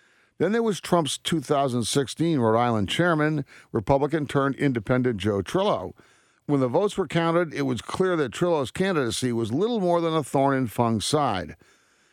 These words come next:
Because he was included in the televised debates, Trillo hammered Fung from the anti-immigrant crime and Trump right, while Raimondo attacked Fung from the left. Rhode Island Republicans may not want to acknowledge the reality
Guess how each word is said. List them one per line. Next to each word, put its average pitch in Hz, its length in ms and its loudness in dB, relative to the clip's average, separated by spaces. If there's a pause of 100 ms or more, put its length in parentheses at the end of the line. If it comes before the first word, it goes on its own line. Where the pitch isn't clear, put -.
(120)
Because 147 320 0
he 190 80 -2
was 185 160 0
included 170 480 0
in 170 80 0
the 156 80 -2
televised 135 580 0
debates, 120 480 -2 (340)
Trillo 160 400 2
hammered 143 440 2
Fung 151 360 2
from 123 200 0
the 117 180 0
anti-immigrant 139 1080 0
crime 143 500 2
and 120 160 0
Trump 131 320 0
right, 160 320 0 (400)
while 123 340 2
Raimondo 139 640 2
attacked 123 380 0
Fung 113 340 0
from 117 180 0
the 113 80 2
left. 120 420 -2 (380)
Rhode 160 220 2
Island 180 240 2
Republicans 131 640 0
may 113 180 4
not 117 400 4
want 101 260 0
to 95 100 0
acknowledge 107 520 2
the 95 80 -2
reality 98 720 0